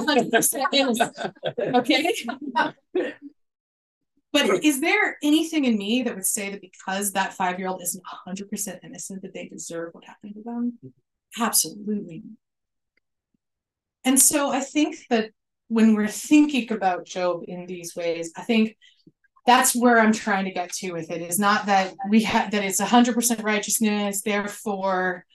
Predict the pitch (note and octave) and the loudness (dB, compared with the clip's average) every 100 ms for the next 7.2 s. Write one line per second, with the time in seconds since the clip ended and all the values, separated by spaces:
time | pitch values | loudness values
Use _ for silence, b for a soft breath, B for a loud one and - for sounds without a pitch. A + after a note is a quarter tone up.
0 | b b b G#3 G3 F#3+ G#3+ C4 D#4+ E4+ | b b b -2 -2 -2 0 2 2 2
1 | A#3+ A3 G#3+ G#3 - G#3+ A#3 B3 A#3 F#3 | 0 0 -2 -4 -4 -2 0 2 0 -2
2 | E3+ E3+ - - - _ _ _ _ _ | -6 -10 -14 -18 -20 _ _ _ _ _
3 | _ _ _ _ _ _ _ A3+ A3 G#3+ | _ _ _ _ _ _ _ 4 6 6
4 | A3 A3+ C4+ D4 - B3 A3+ A3 G#3 G3+ | 6 4 4 2 -2 -2 0 0 -2 -6
5 | F#3 - - - - B3 B3+ - - - | -2 2 4 4 4 4 4 0 -8 -14
6 | - - - - - B3+ B3+ C4 B3 F#3 | -4 0 2 2 4 4 4 4 0 -2
7 | F3+ G#3+ | -6 -10